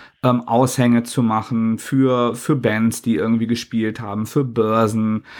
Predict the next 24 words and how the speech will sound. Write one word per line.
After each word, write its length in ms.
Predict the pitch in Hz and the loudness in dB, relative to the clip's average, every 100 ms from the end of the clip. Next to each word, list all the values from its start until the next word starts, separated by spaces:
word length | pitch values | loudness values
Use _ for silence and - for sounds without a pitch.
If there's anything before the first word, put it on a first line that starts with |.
| - - | -20 -6
Ähm, 280 | 120 113 113 | 0 2 4
du 180 | 120 117 | 2 2
hast, 360 | 127 127 - | 0 -2 -6
äh, 100 | - | -4
häufig 760 | 120 113 113 107 131 135 139 131 | 0 0 0 0 0 2 0 0
in 160 | 123 | 0
der 240 | 117 117 113 | 2 2 2
Ludwig-Galerie, 1040 | 117 156 - 143 - 143 135 131 131 131 - - - | 2 0 -2 -4 0 2 2 4 4 2 -4 -20 -4
das 140 | 131 120 | 0 0
ist 220 | 123 - | 0 0
eine, 520 | 127 123 120 117 98 | 2 4 4 2 0
ähm, 380 | 110 110 107 104 | 0 0 0 0
ein 100 | 107 | -2
Ausstellungshaus 760 | - 131 - 127 123 127 117 117 | -2 -2 0 0 0 0 -2 0
hier 160 | 131 | 2
in 80 | 120 | 2
Oberhausen, 800 | - 123 117 110 110 113 113 117 - - _ | 0 0 0 0 0 2 2 0 -4 -20 _
die, 600 | 123 113 117 113 110 110 | -10 0 2 4 2 2
ähm, 640 | 90 107 107 104 101 107 | 2 2 2 0 -2 -4
die 200 | 110 110 | 0 2
regelmäßig 640 | 113 135 131 127 131 123 - | 4 4 2 2 0 -2 -8
große 400 | 120 117 143 151 | -6 -2 0 0
Comic-Ausstellungen 1080 | - 135 131 - 120 123 - 117 117 113 110 | 2 2 0 -2 -2 -2 -2 0 0 -2 -4
hatten. 480 | 107 - 110 113 | -8 -6 -4 -4